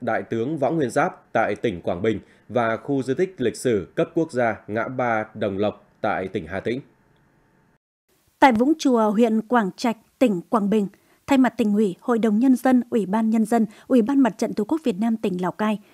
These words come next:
Speaker 2: đồng chí Đặng Xuân Phong và đoàn công tác đã tổ chức viếng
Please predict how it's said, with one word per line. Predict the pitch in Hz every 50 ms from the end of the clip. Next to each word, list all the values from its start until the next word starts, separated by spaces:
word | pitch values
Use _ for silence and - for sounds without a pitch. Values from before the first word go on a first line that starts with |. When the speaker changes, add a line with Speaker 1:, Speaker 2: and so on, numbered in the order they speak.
| _ - - -
Speaker 2:
đồng | 233 233 214 196
chí | 202 - 208 240 -
Đặng | - 254 226 -
Xuân | - - - 240 226
Phong | 214 - 240 226 220 214
và | 196 196 202
đoàn | 190 196 190 180
công | - - 226 196
tác | - 262 285 302 - - - - -
đã | 226 214 220 -
tổ | - 277 226
chức | 208 - 320 302 - -
viếng | 226 226 208 220 294